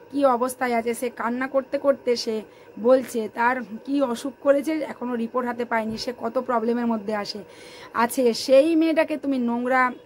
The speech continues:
নোংরামি, মানে নোংরা কথা বলেছো, ওয়াইটিতে ল্যাংটো করছো সেই মেয়েটাকে। সেই মেয়েটার কিন্তু কোনো দোষ নেই, কোনো দোষ নেই। আজকে দাদার বন্ধুকে বিয়ে করলে দোষ কোথায়?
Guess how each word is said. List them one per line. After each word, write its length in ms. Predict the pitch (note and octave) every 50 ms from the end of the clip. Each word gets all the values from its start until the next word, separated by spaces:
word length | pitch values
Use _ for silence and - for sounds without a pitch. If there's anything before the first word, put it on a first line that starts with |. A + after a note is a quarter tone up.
| - - - -
নোংরামি, 600 | A#3 A#3 A#3 A#3+ A#3+ B3 C4+ C4+ C4+ C4+ C#4 C4+ -
মানে 220 | B3 A#3+ A#3+ A#3 A3+ - - - - - - G#3
নোংরা 360 | A#3 B3+ B3+ B3+ C4 C#4+ C#4
কথা 200 | C4+ C4 B3 A#3+
বলেছো, 440 | A#3 A3+ A3+ G#3+ - - G3+ G3 F3+ - - - - - -
ওয়াইটিতে 500 | A3+ A#3 A#3+ A#3+ B3 A3+ B3 A3+ B3 A#3+
ল্যাংটো 380 | A3+ A3 A3+ A3+ A#3+ A#3+ B3+ B3+
করছো 480 | B3 A#3 G#3+ - - - F#3+ F#3 F3 - - - - -
সেই 280 | - - - B3 A#3 A#3
মেয়েটাকে। 480 | A3 A3 G#3+ G3+ G#3 G3 - G#3 F#3+ F3+ - - - -
সেই 220 | - - B3 A#3
মেয়েটার 260 | A#3 A#3 A3+ B3+ A#3+
কিন্তু 240 | A#3 C4+ C4+ B3 C4
কোনো 320 | - - A#3 A#3 B3 C4
দোষ 300 | B3 A#3+ A#3 A3 - -
নেই, 200 | G#3 F#3+ F#3 F3+ E3 - - - - - -
কোনো 260 | C4+ C#4+ D4+ D#4+ E4
দোষ 260 | D#4 D#4+ D#4 - -
নেই। 120 | C4+ B3+ B3
আজকে 300 | A#3+ A#3 A3+ - C#4+ C4+
দাদার 380 | A3+ A#3+ A3+ A3+ A3+ D4 D4
বন্ধুকে 380 | C4 C4+ D4 D#4 D#4+ D4+ E4+ D4
বিয়ে 200 | B3 C#4 D4 D4+
করলে 280 | D#4 D4+ D4+ D#4 D#4+
দোষ 420 | C#4+ A3+ G#3 B3 C4 C#4+ D#4+ D#4+ -
কোথায়? 540 | - - C4+ - E4 D4 B3 G#3+ C#4+ E3+